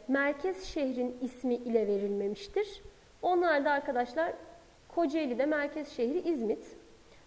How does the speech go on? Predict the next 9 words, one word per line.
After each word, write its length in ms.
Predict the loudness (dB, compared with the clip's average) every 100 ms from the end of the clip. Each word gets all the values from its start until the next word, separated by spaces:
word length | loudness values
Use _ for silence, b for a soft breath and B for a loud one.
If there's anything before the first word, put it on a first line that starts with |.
| -6
Sakarya'da 580 | -2 2 2 4 4
merkez 480 | 2 0 -2 -4 -8
şehir 300 | -4 -2 -2 -2
Adapazarı, 720 | 0 0 -2 -2 -2 0 -2 -8 B B 2
Hatay'da 420 | 2 4 2 4
da 80 | 2
merkez 540 | 2 2 -2 -6 -6
şehir 340 | -4 -2 -2 0
Antakya. 600 | -2 -2 -4 -4 -4